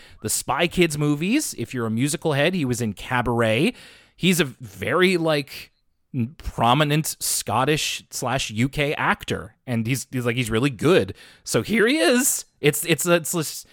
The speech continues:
it's not quite the Philip Seymour Hoffman role because he's not playing a version of himself,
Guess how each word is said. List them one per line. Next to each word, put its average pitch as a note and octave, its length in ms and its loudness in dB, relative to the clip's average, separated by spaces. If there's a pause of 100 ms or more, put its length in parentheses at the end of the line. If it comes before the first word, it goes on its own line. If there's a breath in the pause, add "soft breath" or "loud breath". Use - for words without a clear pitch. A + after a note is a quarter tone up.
(440 loud breath)
it's D#3 240 0
not D#3+ 300 0
quite F3 380 -2
the D3 80 -2
Philip C#3+ 280 0
Seymour C3+ 380 -2
Hoffman C3 420 -2
role G2 180 2
because A2 280 -4
he's A#2 160 -4
not C3 240 2
playing B2 380 0
a - 20 -2
version A2+ 300 -2
of G2+ 80 -6
himself, A2 640 0